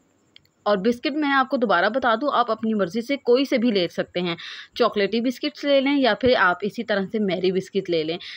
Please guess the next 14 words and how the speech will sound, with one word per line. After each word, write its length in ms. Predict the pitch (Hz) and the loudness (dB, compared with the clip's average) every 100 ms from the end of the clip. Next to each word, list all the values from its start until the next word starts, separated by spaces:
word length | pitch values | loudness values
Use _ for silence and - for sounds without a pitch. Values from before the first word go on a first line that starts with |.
| - | -6
या 60 | 226 | -4
फिर 140 | 254 | 0
आप 240 | 175 262 - | 2 0 2
पार्ले 340 | 226 202 226 | 2 4 4
बिस्किट 360 | 226 220 - 220 _ - | 4 2 -4 -10 _ -8
भी 340 | 226 220 196 233 | -6 -4 0 2
ले 160 | 180 | 2
सकते 320 | 170 170 - 175 | -2 -6 -10 -10
हैं। 180 | 160 - - - - | -10 -12 -20 -20 -4
तो 80 | 254 | -2
चलिए 340 | - 254 294 | 2 2 4
लेयरिंग 440 | 349 220 190 233 330 | 4 4 4 4 2
करते 280 | 240 175 202 | 0 0 0
हैं, 280 | 214 285 | 2 0